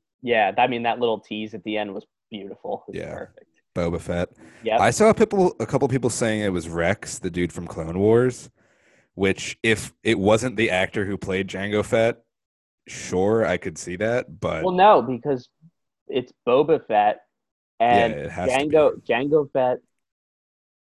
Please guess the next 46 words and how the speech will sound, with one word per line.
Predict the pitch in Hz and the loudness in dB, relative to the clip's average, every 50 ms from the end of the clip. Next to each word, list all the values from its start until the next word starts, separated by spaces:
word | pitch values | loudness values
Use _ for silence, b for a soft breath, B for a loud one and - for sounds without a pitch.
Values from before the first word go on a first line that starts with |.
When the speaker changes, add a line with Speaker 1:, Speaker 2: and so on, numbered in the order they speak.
| _ _ _ _ _ _ _ _ | _ _ _ _ _ _ _ _
Speaker 1:
is | 127 123 120 117 110 101 101 - _ _ _ _ _ _ _ _ | -4 -2 -2 -2 -2 -4 -8 -12 _ _ _ _ _ _ _ _
Speaker 2:
is | 98 95 92 | -6 -2 -2
a | 92 | -2
clone, | - - - - 117 107 104 98 95 92 90 85 85 | -4 -4 -8 -4 0 0 0 2 0 -2 -4 -2 2
Speaker 1:
Boba | 147 165 - 104 | 2 4 4 4
Speaker 2:
or | 98 | 2
Boba | - 117 123 139 | 4 6 6 6
Speaker 1:
Fett. | 127 | 6
Speaker 2:
Fett's | - 135 - 104 | 4 2 2 2
a | 98 | -2
clone | - - 120 107 107 104 | -2 -2 0 0 2 0
of | 95 | 0
Jango | 85 92 87 87 87 82 80 - | -2 -4 -4 -4 -4 -6 -8 -8
Fett. | - 82 78 76 - - _ - | -10 -12 -12 -12 -16 -12 _ -2
Speaker 1:
and | 127 127 123 113 113 | -2 -2 -2 0 2
Rex | 131 139 160 - - - | 2 2 2 0 -4 -8
is | 151 131 117 | -8 -6 -6
a | 117 | -6
clone | - - - 135 131 131 127 120 120 - - | -8 -2 0 2 2 2 2 0 -2 -4 -6
of | 107 107 110 _ _ 123 | -8 -10 -10 _ _ 2
Boba | 123 139 127 123 113 | 2 2 2 0 -2
Fett | - 135 120 - - | 2 2 2 2 0
and | 107 98 | -2 -2
Jango | 127 139 151 131 117 107 - | -2 0 2 2 0 0 0
Fett. | - 110 107 - | -2 -4 -4 0
So | - 131 117 127 | 0 2 2 2
Speaker 2:
Oh, | 123 110 | 2 0
Speaker 1:
it | 95 | -2
Speaker 2:
fuck, | - - 117 98 - - | 0 2 2 2 2 2
right. | 107 107 98 85 82 - | 0 0 0 0 0 2
<laughs> | |
It | - - | 2 4
Speaker 1:
it | 143 - | 2 2
Speaker 2:
could | - - 127 123 | 2 0 2 2
be | 113 | 2
Speaker 1:
could | - | 2
Speaker 2:
both, | 87 95 98 87 - - | 2 0 0 0 -2 -4
I | 78 78 | -8 -10
guess. | 76 78 80 87 90 - - 131 | -10 -8 -8 -8 -8 -8 -6 -4
Speaker 1:
And | 139 139 | 0 0
I | 131 123 | 0 0
think | - 135 151 165 | 0 -4 -4 -2
they | - 147 | -4 -4
said | 131 - - 127 127 131 | -4 -2 0 0 0 2
that | 123 113 - - | 0 -2 -2 0
Rex | 113 113 - - _ | -2 -2 -2 -4 _